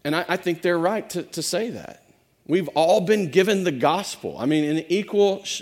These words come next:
in equal measure, we've all been given the gospel.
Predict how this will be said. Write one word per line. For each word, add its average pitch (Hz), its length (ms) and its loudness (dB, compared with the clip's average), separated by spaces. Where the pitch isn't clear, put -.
in 170 180 -2
equal 202 300 0
measure, 175 360 -2
we've 135 200 -2
all 185 260 4
been 190 240 2
given 170 400 0
the 170 120 -6
gospel. 196 600 -4